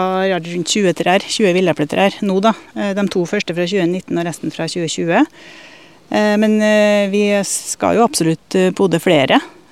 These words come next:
Eh, villeple er en, eh, en kjempespennende ressurs, og vi laget jo i tjue tjue-årgangen en sider som har tretti prosent villeple.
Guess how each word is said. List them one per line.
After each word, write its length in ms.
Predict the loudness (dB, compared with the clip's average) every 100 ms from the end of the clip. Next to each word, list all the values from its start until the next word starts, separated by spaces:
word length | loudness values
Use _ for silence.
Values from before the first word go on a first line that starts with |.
| _
Eh, 300 | -4 -4 -4 -8 -14 -8
villeple 480 | 0 4 2 2 2
er 160 | 4 4
en, 140 | 2
eh, 260 | 0 -2 -2
en 60 | -4
kjempespennende 640 | 0 0 0 -6 -4 -2 -4 -4
ressurs, 300 | -4 -2 -2
og 40 | 0
vi 80 | 2
laget 300 | 2 4 2
jo 80 | 2
i 80 | 0
tjue 240 | 0 -2
tjue-årgangen 800 | -2 -2 -2 0 2 2 2 0
en 240 | -2 -2 -4 -8 -20 -20 -10
sider 460 | -6 0 0 0
som 80 | -2
har 80 | -4
tretti 400 | -4 -8 -6 -6
prosent 400 | -4 -2 -2 2
villeple. 400 | 2 2 6 4